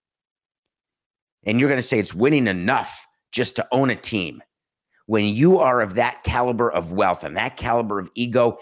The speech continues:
it's not enough. You want more. And the way to get more is to put yourself in the best position possible to win. And if that means it's someone you're comfortable with,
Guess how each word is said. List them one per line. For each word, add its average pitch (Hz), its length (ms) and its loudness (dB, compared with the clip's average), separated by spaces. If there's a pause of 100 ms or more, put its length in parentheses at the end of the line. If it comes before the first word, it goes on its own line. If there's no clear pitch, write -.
(160)
it's 113 260 -4
not 117 320 -2
enough. 90 520 -6 (200)
You 113 180 2
want 127 440 0
more. 101 600 2 (380)
And 104 140 0
the 95 80 0
way 135 200 2
to 156 120 2
get 120 340 -2
more 117 240 2
is 110 80 -4
to - 120 -10
put - 220 -6
yourself 117 360 -2
in 107 80 -2
the 87 60 -2
best 131 340 -4
position 107 440 -2
possible 104 520 -2
to 95 120 -4
win. 92 360 0 (760)
And 101 120 -2
if 98 100 -6
that 135 240 0
means 135 240 2
it's 110 140 -6
someone 131 300 0
you're 98 100 -2
comfortable 147 520 -2
with, 156 360 0